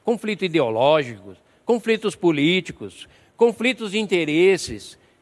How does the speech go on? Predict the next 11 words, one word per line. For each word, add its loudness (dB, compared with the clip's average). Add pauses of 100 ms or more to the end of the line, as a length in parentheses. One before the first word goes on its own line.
conflitos 0
jurídicos. -2 (460)
Então, -2
há, -2 (260)
há, 2 (480)
é 4
algo 4
bem 0
presente 0 (400)
na 2
nossa, 2